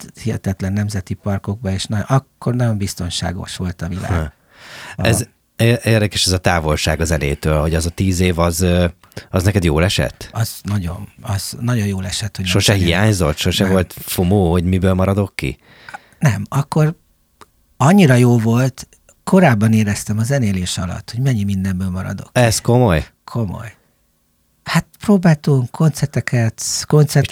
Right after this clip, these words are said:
Speaker 2: És csak ment a világ
Speaker 1: Ment a
Speaker 2: melletted.
Speaker 1: világ, és azt mondtam, hogy jó, de én, én egy ilyen próbateremben ülök, egy koncerten vagyok, ha elmegyünk valahova vidékre vagy külföldre, akkor nincs idő körbenézni, mert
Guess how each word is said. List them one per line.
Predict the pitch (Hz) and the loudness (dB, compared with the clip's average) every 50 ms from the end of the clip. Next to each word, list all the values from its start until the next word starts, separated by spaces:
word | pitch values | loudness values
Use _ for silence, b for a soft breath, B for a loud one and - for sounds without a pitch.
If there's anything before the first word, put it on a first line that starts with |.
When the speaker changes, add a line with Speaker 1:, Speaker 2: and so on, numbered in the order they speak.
| - 117 | 2 4
Speaker 2:
És | |
csak | 117 113 | 4 4
ment | 104 95 90 | 4 4 2
a | 92 | 2
világ | 95 92 87 80 80 82 80 | 2 4 4 4 2 2 2
Speaker 1:
Ment | 90 92 85 - | 2 2 4 6
a | |
Speaker 2:
melletted. | 208 196 160 - - - | 6 6 4 4 4 6
Speaker 1:
világ, | 165 180 185 175 | 6 6 6 6
és | - | 6
azt | 202 190 - - | 4 4 4 4
mondtam, | 202 196 - 190 | 2 2 4 4
hogy | 196 202 | 6 6
jó, | 208 196 | 8 8
de | 151 147 147 | 8 8 8
én, | 156 170 165 - - | 6 6 4 4 2
én | - 160 165 | 4 4 6
egy | 170 170 170 180 | 6 6 4 4
ilyen | 175 170 170 170 170 165 - B B B B B B - 170 151 | 4 4 4 4 2 0 -2 B B B B B B -6 -6 -4
próbateremben | - - 220 185 143 127 - - 139 131 127 127 123 123 110 117 139 | 0 2 4 4 4 4 4 4 4 4 4 4 4 4 2 4 4
ülök, | 147 139 131 135 131 131 131 - - | 6 6 8 8 6 6 4 2 0
egy | - - 101 - - | -2 -4 -4 -6 -4
koncerten | - - 151 143 139 123 - 147 127 - - 135 135 | 0 2 4 4 4 4 4 2 2 2 2 2 4
vagyok, | 139 135 135 135 - | 6 6 6 4 4
ha | - 151 | 4 6
elmegyünk | 156 165 156 147 135 127 120 117 123 120 | 6 8 8 6 6 4 4 2 2 2
valahova | 131 135 135 131 131 127 120 127 117 117 117 110 | 2 2 4 4 4 4 4 2 2 2 2 0
vidékre | 110 113 123 139 123 120 127 123 117 - 123 120 | 0 0 0 0 2 2 2 0 0 0 0 0
vagy | 107 110 107 - | 2 0 0 -2
külföldre, | - - 143 135 - - 139 135 131 131 135 135 127 B B B B B B B | 2 2 2 4 4 2 0 0 2 4 4 4 4 B B B B B B B
akkor | B - - - - 175 | B -2 -2 2 4 6
nincs | 175 180 175 - | 6 6 6 4
idő | 175 143 117 101 | 4 2 2 2
körbenézni, | - - 127 127 120 123 127 123 123 123 123 117 123 123 | 2 2 0 2 2 2 0 2 2 2 0 0 0 0
mert | 120 120 120 120 113 - - - - - - | 0 2 0 0 -2 -6 -12 -20 -20 -20 -20